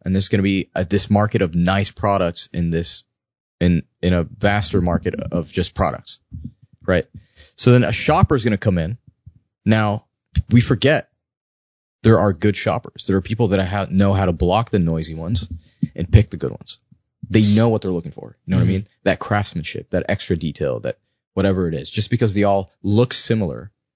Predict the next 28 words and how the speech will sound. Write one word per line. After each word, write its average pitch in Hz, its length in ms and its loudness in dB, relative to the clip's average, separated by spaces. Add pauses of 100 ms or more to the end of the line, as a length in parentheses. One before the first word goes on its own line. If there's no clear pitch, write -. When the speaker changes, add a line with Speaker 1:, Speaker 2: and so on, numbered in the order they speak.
(260)
Speaker 1:
doesn't 123 200 4
mean 123 120 6
they're 110 160 4
all 107 80 2
similar 98 480 2
all 78 100 -6
of 67 60 -12
a - 20 -14
sudden. 76 320 -8 (220)
There 98 140 0
are 92 100 2
differences. - 680 -2 (300)
So - 140 0
people 147 340 6
sometimes 117 720 -2
take - 300 0
the 98 60 -4
time 87 440 -2 (400)
to 110 100 2
do 117 200 6
that. - 260 -4
So 107 140 0
you 107 120 4
can 147 360 2
be 135 140 4
a 104 80 2
good 117 280 2
shopper 113 580 -2